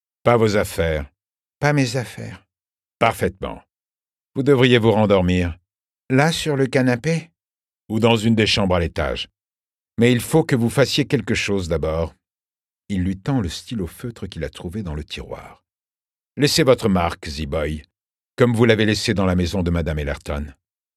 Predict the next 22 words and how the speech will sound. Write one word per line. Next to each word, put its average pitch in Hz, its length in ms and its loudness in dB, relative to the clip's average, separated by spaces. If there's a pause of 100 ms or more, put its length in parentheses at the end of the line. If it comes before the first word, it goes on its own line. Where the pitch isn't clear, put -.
(360)
Elles 127 220 0
étaient 147 200 0
en 151 160 2
vie 160 220 -4
quand 135 160 -2
je 117 100 -6
surveillais 120 540 -2
depuis 113 280 -2
le 117 60 0
garage, 107 400 -4 (260)
ça 143 200 0
je 123 140 -2
le 113 60 -2
sais. - 320 -8 (360)
Mais 120 100 2
peut-être 139 500 0
qu'elles 113 160 2
sont 127 200 -2
mortes 170 320 0
à 127 80 -4
présent. » « 117 360 -8 (600)
Oui, 123 200 0